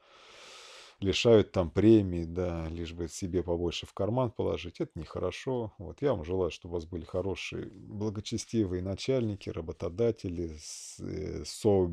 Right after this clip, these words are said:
собизнесмены, как-то компаньоны, да, все это, если вы там, может быть,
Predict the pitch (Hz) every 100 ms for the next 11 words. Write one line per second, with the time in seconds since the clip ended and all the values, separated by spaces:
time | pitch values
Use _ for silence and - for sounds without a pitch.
0 | 85 - 170 - - - - - - -
1 | 92 80 85 90 85 - 110 90 - 80
2 | - - - 92 80 90 87 95 120 117
3 | 90 85 98 98 - - - 156 - -
4 | - 156 151 87 80 - -